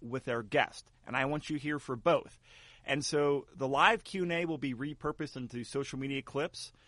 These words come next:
Uh, and I'll also start helping promote when that episode gets released in, you know, four to eight weeks after the recording. And then once that show is recorded, we are gonna take that content and then we are going to,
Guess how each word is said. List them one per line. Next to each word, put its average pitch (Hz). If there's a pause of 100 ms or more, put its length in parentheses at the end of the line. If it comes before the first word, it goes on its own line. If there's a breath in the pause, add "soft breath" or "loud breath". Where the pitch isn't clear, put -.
(280 soft breath)
Uh, 117
and 131
I'll 131
also 135
start 131
helping 135
promote 127
when 123
that 120 (220)
episode 127
gets 120
released 127
in, 110
you 120
know, 113 (100)
four 131
to 127
eight 123
weeks 123
after 123
the 113
recording. 139 (340 soft breath)
And 127
then 127
once 147
that 139
show 143
is 117
recorded, 214 (880)
we 135
are 147
gonna 139
take 143
that 123
content 190 (340 loud breath)
and 131
then 127
we 135
are 135
going 131
to, 127